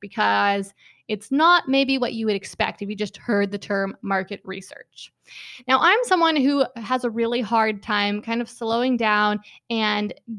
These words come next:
getting the, the boring work done. So let's just say bookkeeping is not my strong suit. I have a bookkeeper who keeps track of my company's transactions for me because I just can't bring myself to consistently sit down and get that sort of work done.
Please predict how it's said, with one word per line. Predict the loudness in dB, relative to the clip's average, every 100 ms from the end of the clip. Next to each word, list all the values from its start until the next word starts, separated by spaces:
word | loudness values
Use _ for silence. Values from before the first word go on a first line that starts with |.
| -4
getting | -2 0 0 0 -2 -2 -4
the, | 0 2 2 0
the | 0
boring | 2 2 2 2
work | 0 -2 -6 -8
done. | 0 0 -2 -8 -12 _ -20 -18
So | 0 4 6 6 6 6 4 -2 -2
let's | -2
just | 0 -2
say | 0
bookkeeping | 0 -2 -4 -6 -2 0
is | 2
not | 0
my | -2
strong | -4 -2 -2
suit. | -2 -4 -4
I | -6
have | -4
a |
bookkeeper | -6 -4 -6 -2 -2 2
who | 4 6 4 -2 _ _
keeps | -4 -4 -2
track | 0 0 2
of | 0 0
my | -2
company's | -2 -2 0 0 0
transactions | 0 -2 0 -2 -2 -4 -4 _ -4
for | 0 2
me | 4 2 0 -10 -12
because | -8 -2 2 2 2 -2 _ _ -6
I | -4
just | -4 -8
can't | -4 0 0 -2 -8
bring | -6 -4 -4 -4
myself | -4 0 2 2
to | -2
consistently | 0 0 -2 -8 -10 -6 -4 -2 -4
sit | -2
down | 0 0
and | 0
get | 0 -2
that | -2 -2
sort | -4
of | -4
work | -4
done. | 0 0 -2